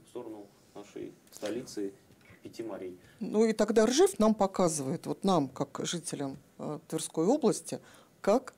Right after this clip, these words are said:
Speaker 2: привлечь туристов на свою территорию. Значит, нужно на каждой территории в отдельности создать какую-то точку притяжения. Мы не говорим о патриотизме, здесь не важно. Вот, ну, точка притяжения, что могло бы быть интересно,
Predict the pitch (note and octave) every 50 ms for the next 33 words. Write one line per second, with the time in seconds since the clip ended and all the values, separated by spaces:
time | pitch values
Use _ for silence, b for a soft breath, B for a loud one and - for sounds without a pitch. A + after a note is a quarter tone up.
0 | _ - - F3 D3 D3+ D#3+ F#3 A3+ A3+ - - - - D3+ D#3 E3 F3+ G3+ -
1 | - - F3 F3 - - - _ - D#3 D#3+ E3+ D#3+ - - - - - - -
2 | D#3+ E3 E3 - E3+ - - - - C#3+ C#3+ B2+ B B B B B B B _
3 | E3 D#3 E3 E3+ E3 - D#3+ - - F#3+ G3 E3+ - - - C3+ C3+ C#3+ D#3+ D#3+
4 | - F#3+ E3+ D#3 D#3+ - D#3 C3+ - - E3 - - - F3 D#3 - C#3+ C#3+ D3+
5 | D#3 D#3+ E3+ B3+ D#4+ E4+ C4 G3 - - - - B B B B B B B -
6 | - - E3 D#3+ E3 F3 A3+ A#3+ - - F#3+ F3 - G#3+ G#3 - A#3 - B3+ A3+
7 | A3+ - - - - - - - F#3 F3+ G3+ B3+ D#4 D#4+ D4 G#3 D#3+ D#3 D#3+ E3
8 | F3+ F#3 F#3+ F#3 G3 F#3+ G3 G3+ F#3+ F3+ D3+ D3 C#3+ - - D#3+ - - A3 A#3
9 | A#3 - F#4 - A3+ F3 E3 - - - - A#3 A3+ F#3+ F3 C#3+ C3 - - A#2+
10 | - - B B B B B B B B - F#3 - - G3 G3 - E4+ F4+ F4+
11 | - B3 - - A3+ - A#3+ G#3+ G#3 G3+ F#3 E3 D#3 D#3 - - _ B3 C4+ D#4
12 | D#4+ A#3+ F#3+ F3+ - G3+ G#3+ G#3+ F#3 F#3 D#3+ D#3+ A3+ C4+ - - - E3+ - F3+
13 | F3+ G#3+ B3+ C4 - - G#3+ G#3 G#3